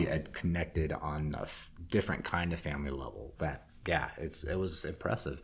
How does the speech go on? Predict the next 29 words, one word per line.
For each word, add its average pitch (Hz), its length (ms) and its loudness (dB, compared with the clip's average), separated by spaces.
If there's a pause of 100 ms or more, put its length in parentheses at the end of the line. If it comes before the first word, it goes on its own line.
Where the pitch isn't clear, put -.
(600)
But 98 260 12
he 87 160 4
came 117 200 10
by 113 120 12
the 117 60 12
station 101 400 10
for 110 160 8
a 110 60 8
visit, 82 500 6
and 90 180 6
he 110 60 10
had 95 140 8
just 95 160 6
retired, 90 340 6
like, 90 140 2
a - 20 4
month 82 220 4
ago. 82 140 4
I 85 40 4
was 85 140 2
like, 80 80 4
"Well, 82 80 2
what 90 260 2
you 120 60 0
been 98 140 8
doing?" 104 340 6
And 78 160 2
he's 87 260 0
like, 76 160 -2